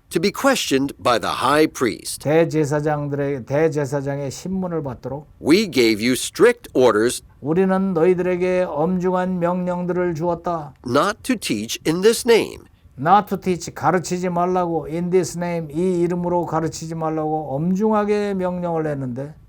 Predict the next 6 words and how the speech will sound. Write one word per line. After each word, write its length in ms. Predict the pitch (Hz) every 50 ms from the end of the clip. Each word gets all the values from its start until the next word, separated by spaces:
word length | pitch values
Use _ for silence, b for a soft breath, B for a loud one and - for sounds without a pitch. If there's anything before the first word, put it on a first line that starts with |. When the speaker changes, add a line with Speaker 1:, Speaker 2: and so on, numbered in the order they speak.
| _ -
Speaker 1:
He 100 | - 95 -
said, 420 | - - 117 113 127 151 156 139 - - - - - - - -
Speaker 2:
라고 400 | 127 131 143 151 170 175 170 160
그는 320 | - - 156 156 151 147 147
말했습니다. 720 | 143 135 131 131 123 101 - - 120 107 107 113 113 - _ -
Speaker 1:
"Yet 220 | 117 113 87 -